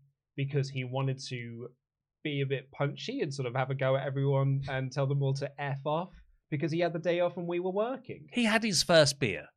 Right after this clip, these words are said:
Speaker 2: and he got a bit excited.
Speaker 1: Um, so, and we were like, "Man, what's up with Pete?" Like, you know, he was, he was very feisty.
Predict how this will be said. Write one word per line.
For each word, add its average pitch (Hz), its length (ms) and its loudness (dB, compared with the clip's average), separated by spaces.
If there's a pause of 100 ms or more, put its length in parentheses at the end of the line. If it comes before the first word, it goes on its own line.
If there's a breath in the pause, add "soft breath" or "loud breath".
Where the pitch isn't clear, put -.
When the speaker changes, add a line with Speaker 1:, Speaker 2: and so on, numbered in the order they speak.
Speaker 2:
and 156 140 4
he 180 40 6
got 190 140 6
a 170 60 6
bit 139 180 4
excited. - 600 -2 (520)
Speaker 1:
Um, 180 380 0
so, 214 320 2
and 208 100 0
we 254 120 -4
were 220 80 6
like, 165 260 2 (340 soft breath)
"Man, 196 200 -4
what's 170 180 -4
up 392 140 0
with 254 180 -4
Pete?" 214 380 -6 (160)
Like, 123 240 -6 (100)
you 202 100 -2
know, 110 300 -8
he 214 120 -8
was, 147 100 -8 (120)
he 190 140 -6
was 139 120 -6
very 190 260 2
feisty. - 640 -8